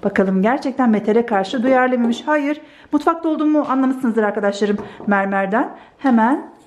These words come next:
bir kaşık çatal getiriyorum. Hayır. Arkadaşlar özelliğini mi kaybetmiş?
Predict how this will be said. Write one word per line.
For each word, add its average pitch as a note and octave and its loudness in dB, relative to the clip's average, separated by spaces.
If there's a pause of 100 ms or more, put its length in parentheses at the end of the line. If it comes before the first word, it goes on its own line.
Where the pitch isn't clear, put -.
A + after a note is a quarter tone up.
(240)
bir A#3 2
kaşık A3+ -6
çatal A#3 2
getiriyorum. G#3 -4 (920)
Hayır. A3 4 (960)
Arkadaşlar D#4 -2
özelliğini G3 -4
mi C#4+ -8
kaybetmiş? D#4 -4